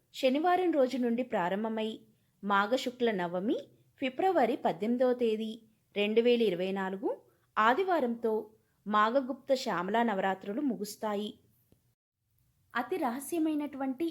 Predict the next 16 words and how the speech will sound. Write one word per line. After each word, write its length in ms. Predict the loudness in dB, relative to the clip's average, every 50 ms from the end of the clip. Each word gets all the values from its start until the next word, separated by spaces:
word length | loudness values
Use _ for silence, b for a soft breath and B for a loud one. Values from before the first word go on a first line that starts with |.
| -4
ఈ 100 | -4 -2 -2 -2
మాఘగుప్త 680 | -2 -2 -4 -6 -6 -6 -6 -6 -8 -10 -8 -8 -8
శ్యామలా 460 | -8 -6 -8 -8 -6 -4 -4 -4 -2
నవరాత్రులను 760 | -2 -2 -4 -2 -2 -2 -2 -2 -6 -10 -8 -8 -6 -6 -6 -8 -10 -12 _ _ _ _ _ _ _ _ _ -12
చాలామంది 680 | -8 -6 -4 -4 -4 -4 -6 -6 -6 -6 -4 -4 -6 -6 -6 -12 _ _ _ _ _ _ _
అమ్మవారిని 640 | 0 2 2 2 0 0 0 0 0 0 0 0 0
మూడు 260 | 0 0 0 -2 -4 -4
రకాలుగా 480 | -4 -6 -4 -4 -4 -4 -4 -4 -6
కొలుస్తారు. 640 | -6 -6 -6 -6 -6 -8 -10 -10 -8 -8 -6 -8 -8 -12 -16 _ _ _ _ _ _ _ _ _ _ _ _ _ _
కొంతమంది 600 | -2 -2 0 0 -2 -2 -2 -2 -4 -6 -6 -6 -8 -10 -14 _ _ _ _ _ _ _
దుర్గాదేవి 680 | -6 -4 -4 -2 0 0 0 0 0 0 -2 0 -2 -2 -2 -2
అవతారాలైనటువంటి 1160 | -4 -4 -2 -2 -2 0 2 2 0 0 0 -2 -4 -6 -8 -10 -10 -10 -10 -10 -8 -8 -8 -8 -8 -12 _ _ _ _ _ _ -8
నవదుర్గలుగా 720 | -6 -4 -4 -2 -2 -4 -4 -4 -4 -4 -4 -2 -2 -4
కొలుస్తారు. 640 | -4 -4 -6 -8 -8 -8 -8 -8 -6 -6 -4 -4 -6 -8 -12 _ _ _ _ _ _ _ _ _ _
మరికొద్ది 480 | -6 -4 -4 -4 -4 -6 -6 -4 -2 0
మంది 380 | 0 0 0 0 -2 -2 -6